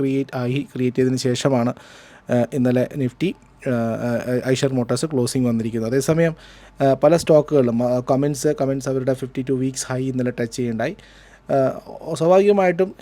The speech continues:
ഏഹ്, മാർക്കറ്റിൽ സ്റ്റോക്ക് സ്പെസിഫിക് ആയിട്ടും സെക്ടർ സ്പെസിഫിക് ആയിട്ടുള്ള സ്റ്റോക്കുകൾ തന്നെയാണ് മൂവ് ചെയ്യുന്നത്.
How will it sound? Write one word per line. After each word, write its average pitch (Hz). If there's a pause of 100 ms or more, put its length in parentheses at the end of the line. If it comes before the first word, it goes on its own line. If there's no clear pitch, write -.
(120)
ഏഹ്, 135
മാർക്കറ്റിൽ 151 (480)
സ്റ്റോക്ക് 151
സ്പെസിഫിക് 160
ആയിട്ടും 147
സെക്ടർ 135
സ്പെസിഫിക് 143
ആയിട്ടുള്ള 135
സ്റ്റോക്കുകൾ 135
തന്നെയാണ് 120 (100)
മൂവ് 127
ചെയ്യുന്നത്. 123